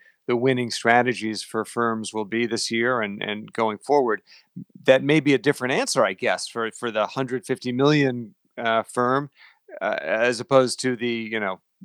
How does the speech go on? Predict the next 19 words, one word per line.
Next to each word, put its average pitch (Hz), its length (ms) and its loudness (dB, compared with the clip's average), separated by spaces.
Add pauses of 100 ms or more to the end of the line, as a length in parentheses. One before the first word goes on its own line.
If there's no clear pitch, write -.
(160)
ten, 120 300 -2
twenty, 117 380 0
thirty 120 340 -2
billion 135 480 4
dollar, 110 560 6 (340)
uh, 104 180 2
firm 117 400 2
that's 110 180 -4
seen 117 260 -2
huge 113 420 -4
growth, 117 460 0
uh, 107 240 0
organically 107 640 -4
and, 101 180 -6
and 98 280 -6
through 110 180 -2
mergers 98 380 0
and 98 100 -2
acquisitions. - 560 -12